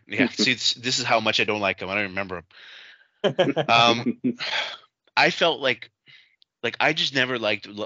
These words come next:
Speaker 1: blender. Like, I hate the blender. I just say, you know, you're never gonna get consistency if you just continuously change line mates, especially for someone like Kotkaniemi or Safkovsky or,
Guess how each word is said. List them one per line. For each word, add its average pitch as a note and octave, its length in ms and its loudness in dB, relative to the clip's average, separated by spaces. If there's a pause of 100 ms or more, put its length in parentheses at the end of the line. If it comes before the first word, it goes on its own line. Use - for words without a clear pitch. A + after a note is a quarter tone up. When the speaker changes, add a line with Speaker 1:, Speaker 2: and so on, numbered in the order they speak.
(200)
Speaker 1:
blender. G2 600 -8
Like, F#2+ 160 -2
I G2 40 4
hate B2 220 -4
the - 60 -6
blender. F2+ 440 -10
I G#2 120 2
just A#2 160 -2
say, A2 100 -2
you G2+ 160 -6
know, G#2+ 100 0
you're G#2+ 180 -2
never B2+ 220 0
gonna D3+ 160 -2
get A2+ 400 0 (840)
consistency A2+ 880 -2
if F#2 200 -6
you G2+ 80 -4
just G2 360 0
continuously G2+ 800 -2
change F#2 400 0
line F#2 200 -4
mates, F#2 180 -8
especially C3+ 420 0
for A#2 100 -6
someone G#2 320 -2
like F#2 200 -8 (360)
Kotkaniemi F#2 640 0
or - 40 -8
Safkovsky F#2 840 -4 (320)
or, F2+ 440 2